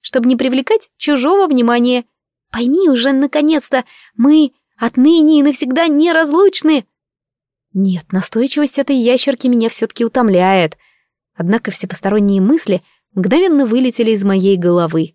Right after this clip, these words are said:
когда дверь открылась, и в комнату осторожно проскользнула девушка в скромном сером платье служанки. На вытянутых руках она несла нечто воздушное, кипенно-белое и невесомое. А главное,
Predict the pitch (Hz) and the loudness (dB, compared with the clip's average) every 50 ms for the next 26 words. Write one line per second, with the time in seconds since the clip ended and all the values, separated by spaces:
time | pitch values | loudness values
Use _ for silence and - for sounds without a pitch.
0 | _ - - 170 175 165 180 170 165 160 170 165 156 147 - - 190 226 262 247 | _ -8 -6 -4 -2 0 0 0 0 0 0 -2 -2 -4 -6 -6 -4 -4 -4 -4
1 | 202 - - _ _ _ _ - - 240 - - 320 285 285 285 254 269 269 247 | -6 -8 -12 _ _ _ _ -10 -10 -6 -2 0 2 2 2 2 2 0 0 0
2 | - 254 240 254 269 240 247 247 - 233 226 - 247 226 214 208 240 254 247 233 | 0 0 0 2 2 0 0 -2 -2 -2 -2 0 0 0 0 0 0 0 2 0
3 | 196 180 202 220 196 185 180 - - 180 - - - - 339 339 262 202 180 - | 0 0 0 0 0 0 -2 -4 -6 -8 -8 -6 -4 -2 0 0 0 0 0 -2
4 | - - 226 233 220 180 - 165 190 202 - - 180 - - 165 160 160 170 165 | -2 -2 -2 -2 -2 -2 -2 -2 -4 -4 -4 -8 -10 -8 -6 -6 -4 -4 -4 -4
5 | 170 170 160 - - 180 - _ _ _ _ _ _ _ _ _ - 190 190 214 | -4 -6 -8 -12 -18 -20 -20 _ _ _ _ _ _ _ _ _ -4 0 0 0
6 | 190 - 202 196 190 196 - 214 185 180 - 202 240 - 208 185 180 190 190 185 | 0 0 -2 0 -2 -2 -2 -2 -4 -2 -2 -4 -4 -2 -2 0 0 0 0 -2
7 | - - 202 208 208 208 208 196 - - 294 269 240 254 226 208 208 294 302 - | -2 -2 -2 0 0 -2 -2 -4 -4 -2 0 0 2 2 0 2 0 0 0 -2
8 | - - 180 180 180 - - 269 - - 247 240 233 240 202 185 165 185 196 220 | -2 -6 -6 -6 -6 -8 -10 -8 -4 -2 0 2 0 0 -2 -2 -2 0 2 2
9 | 247 254 240 220 202 190 185 190 _ - - 240 240 240 214 208 202 - - - | 2 2 2 0 0 -2 -6 -8 _ -6 0 2 2 2 2 2 0 -2 -2 0
10 | 190 202 220 208 185 170 - - _ _ _ _ _ _ _ _ _ _ _ _ | 0 0 0 -2 -4 -6 -8 -14 _ _ _ _ _ _ _ _ _ _ _ _
11 | _ _ _ - - 185 185 175 185 196 240 294 330 311 294 294 302 302 294 285 | _ _ _ -4 -2 -2 0 0 2 2 2 2 0 2 2 2 2 0 0 -2
12 | 269 | -4